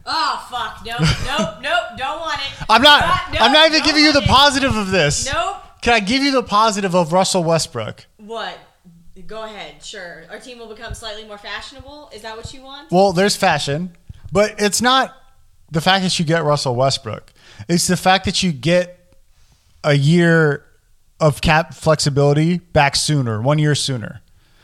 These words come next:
Speaker 2: So K P's locked in for three years. With Russell Westbrook, he's got a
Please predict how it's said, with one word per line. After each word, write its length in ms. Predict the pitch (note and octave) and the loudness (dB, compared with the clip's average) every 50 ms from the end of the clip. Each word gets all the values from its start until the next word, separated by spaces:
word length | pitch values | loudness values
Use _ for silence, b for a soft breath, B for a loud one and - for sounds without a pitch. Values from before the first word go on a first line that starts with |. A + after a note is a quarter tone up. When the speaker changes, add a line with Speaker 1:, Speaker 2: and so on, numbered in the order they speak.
| b b b b | b b b b
Speaker 2:
So 200 | - F3 E3 D#3 | 0 2 2 2
K 300 | C3+ - - G#3+ A#3+ A#3+ | 2 2 4 4 4 4
P's 260 | - A3 B3 A3 F3 | 4 4 4 4 4
locked 260 | F3+ E3+ E3+ E3 - | 4 4 4 4 2
in 100 | F3+ E3 | 0 -2
for 140 | - - C#3+ | 0 -2 -2
three 260 | - - D3 C#3+ C3 | -2 0 0 0 0
years. 480 | B2 B2 A2 - - - - - - - - _ _ _ - _ - - _ _ _ _ - | 0 -2 -4 -6 -8 -12 -14 -16 -16 -18 -20 _ _ _ -20 _ -20 -20 _ _ _ _ -2
With 140 | D3 D#3 C#3+ | 0 2 4
Russell 380 | D3+ F#3+ G#3+ G#3 - G#3 D#3+ | 4 4 4 4 4 4 4
Westbrook, 580 | C#3+ D#3 F3+ E3+ - - A3+ B3+ C4+ C4 - - _ _ - _ _ _ _ _ _ _ _ _ _ _ _ _ _ _ _ _ _ _ - - - - - - _ | 4 4 4 2 2 4 4 4 4 2 -4 -12 _ _ -20 _ _ _ _ _ _ _ _ _ _ _ _ _ _ _ _ _ _ _ -20 -20 -20 -20 -20 -8 _
he's 200 | D#3+ F3+ F#3+ G3 | 0 0 2 2
got 140 | G#3+ G3 | 4 4
a 60 | F3 | 4